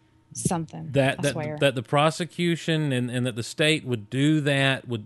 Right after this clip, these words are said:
Speaker 2: would present that case on television because they knew exactly what they were doing in swaying public opinion. And it's like, immediately, if I were, and, and I'm thinking the whole time, I'm like,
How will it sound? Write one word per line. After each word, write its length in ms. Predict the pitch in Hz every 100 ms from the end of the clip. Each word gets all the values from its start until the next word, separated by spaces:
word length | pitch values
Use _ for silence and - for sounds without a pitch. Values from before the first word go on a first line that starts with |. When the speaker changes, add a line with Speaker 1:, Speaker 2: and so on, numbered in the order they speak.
| -
Speaker 2:
would 220 | 120 110
present 520 | - 117 107 135 - 113
that 440 | 117 135 147 -
case 680 | - 165 135 110 101 - - _ _ _ _
on 260 | 127 139 156
television 640 | - 180 175 113 104 104
because 260 | 117 135 120
they 120 | 127
knew 160 | 135 135
exactly 680 | 117 110 113 143 175 -
what 160 | 131 107
they 80 | 117
were 140 | 107
doing 240 | 107 110 113
in 80 |
swaying 380 | 104 131 117 110
public 320 | 120 110 107
opinion. 540 | 104 - 127 110 92 110 _ _ _ _ _ _ -
And 360 | 120 120 120
it's 180 | 120 -
like, 200 | 127 123
immediately, 680 | 127 123 139 139 135 117 110
if 100 | 107
I 140 | 117
were, 140 | 127 123
and, 180 | 147 123 - - -
and 80 | 185
I'm 80 |
thinking 200 | 220 208
the 80 | 151
whole 220 | 131 165
time, 300 | 143 151 143
I'm 120 | 127 127
like, 220 | 123